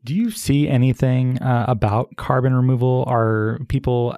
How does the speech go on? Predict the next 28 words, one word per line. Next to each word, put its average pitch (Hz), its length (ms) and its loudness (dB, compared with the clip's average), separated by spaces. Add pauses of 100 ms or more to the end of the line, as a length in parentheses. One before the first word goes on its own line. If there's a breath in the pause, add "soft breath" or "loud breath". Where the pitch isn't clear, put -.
uh, 117 300 -2
at 120 120 -2
these 120 180 -2
protests, 120 720 -2
have 120 160 -6
you 107 60 -2
seen 156 180 -2
anyone 123 240 2
talking 123 460 -4
about 120 320 -2
pulling 123 240 0
it 127 120 -2
out 123 140 0
of 117 60 0
the 120 100 0
atmosphere, 123 500 -2
or 117 140 0
has 110 180 0
it 107 120 -4
been 113 160 0
more 110 160 0
focused 113 400 -2
on 107 100 -2
avoiding 123 480 0
emissions 123 420 0
and 104 120 -2
clean 113 200 0
energy? 113 540 0